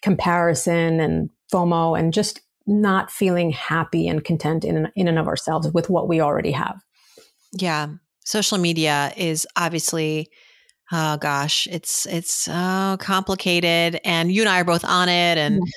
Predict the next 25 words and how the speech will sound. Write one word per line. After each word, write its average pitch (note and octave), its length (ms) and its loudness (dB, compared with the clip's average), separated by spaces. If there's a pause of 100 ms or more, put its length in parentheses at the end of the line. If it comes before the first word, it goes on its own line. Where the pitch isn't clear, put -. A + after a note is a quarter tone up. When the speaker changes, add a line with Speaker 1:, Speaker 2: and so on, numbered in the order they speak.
(300)
Speaker 2:
I'm, E3 160 -4
I, G3+ 180 2
you, A#3+ 220 2
you - 160 -8
talk B3 200 0
about A#3 200 2
time G#3+ 240 0
suck. D#3 240 0
I G3 100 0
posted A#3 460 0
a E3+ 160 2
very A3 260 4
quick A3 400 -2 (100)
forty-second G#3 1120 0 (100)
reel E3 640 0 (460)
the E3 100 0
other D3+ 160 0
day, C#3+ 460 -2 (680)
and D#3 320 2
it D#3 60 -2
took G3 140 -4
me E3+ 60 0
an D#3 60 -2
hour. C3 380 -4 (800)
Speaker 1:
Yes. F#3 440 0